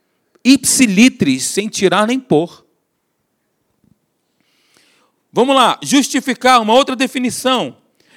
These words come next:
É, foi exatamente isso que Deus fez, né? O justo juiz, ele pronunciou formalmente a sentença de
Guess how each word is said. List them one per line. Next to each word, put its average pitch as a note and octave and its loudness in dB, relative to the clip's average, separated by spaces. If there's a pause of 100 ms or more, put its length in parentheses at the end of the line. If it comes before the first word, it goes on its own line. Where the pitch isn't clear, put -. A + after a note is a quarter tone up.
(240)
É, F#3+ 0 (100)
foi G3+ 0
exatamente A#3 -2
isso A#3 -4
que B3+ -4
Deus B3+ 0
fez, F#3+ 0
né? G#3 -4 (300)
O D#3+ -2
justo A3 2
juiz, E3 -4
ele E3+ -4
pronunciou C4+ 0 (1120)
formalmente C4+ 2
a G#3 2
sentença G#3 -4
de A#3+ 0